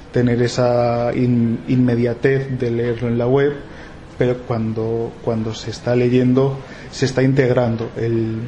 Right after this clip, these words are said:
vídeo, el audio, porque se, se comenta también la experiencia, eh, no solo jugable del videojuego,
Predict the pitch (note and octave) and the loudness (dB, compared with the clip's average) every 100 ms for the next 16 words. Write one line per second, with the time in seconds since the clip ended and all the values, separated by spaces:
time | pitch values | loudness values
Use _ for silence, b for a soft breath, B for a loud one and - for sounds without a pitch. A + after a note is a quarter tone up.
0 | B2 D3 C3 C3+ C3+ C#3+ C#3 - - A#2+ | 0 2 4 4 4 2 -2 -12 -6 -2
1 | A#2 C3 C3+ C3 C3+ C#3+ C#3+ - A#2+ A#2+ | 2 4 4 4 4 4 0 -4 -4 0
2 | B2 B2+ - - - - B2 - C3+ B2+ | 0 -2 -8 -14 -14 -6 -6 -2 0 2
3 | D3 D3 C3+ A#2 B2 B2+ B2+ B2 - B2 | 4 2 2 2 2 4 4 2 2 2
4 | B2 B2+ B2+ C3 B2+ A#2 B B B B | 4 2 2 2 2 0 B B B B
5 | - C#3+ B2 A#2+ C3 - C#3 A#2+ - A#2+ | -2 2 4 4 2 2 2 2 0 0
6 | B2 C#3 C#3 C#3+ D3+ - - A#2+ A2+ A2+ | 2 4 4 2 0 -10 -12 -6 -2 -2
7 | A2 A2+ A#2 G#2+ C#3 C#3 C3 C3+ | 0 0 -2 0 2 4 4 2